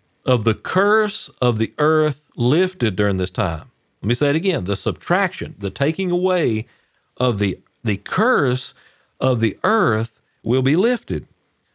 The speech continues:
The Bible tells us this. You might want to jot this down, look at it later, and then we'll read another verse. It's Isaiah thirty-five, verses one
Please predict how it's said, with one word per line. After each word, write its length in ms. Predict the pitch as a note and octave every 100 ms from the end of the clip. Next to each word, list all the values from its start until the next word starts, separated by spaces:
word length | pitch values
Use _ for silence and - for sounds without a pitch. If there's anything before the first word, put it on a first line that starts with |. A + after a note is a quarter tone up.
| -
The 100 | G2
Bible 340 | A2+ C#3 D#3
tells 360 | C#3 C#3+ D3+ C#3
us 120 | B2+
this. 340 | C3 D3 D3+
You 60 | B2
might 160 | B2+ A#2+
want 120 | A2
to 60 |
jot 260 | G2 A#2 B2
this 140 | A#2
down, 240 | - A2+ G#2+
look 160 | A#2
at 140 | G#2+ F#2
it 60 |
later, 300 | G2 B2 B2+
and 80 | G2
then 80 | G2+
we'll 120 | A2
read 200 | G2 G#2+
another 300 | F#2+ G#2 C3+
verse. 340 | F#2 F2+ G2 -
It's 160 | F2+
Isaiah 640 | G2 A#2 C3 A2 A#2 B2 A2+
thirty-five, 800 | - A#2+ A#2+ A2 G#2+ G2+ G2+
verses 500 | F#2+ G2 G2+ - F#2+
one 560 | F#2 G#2 A#2+ C3+ C#3 C3+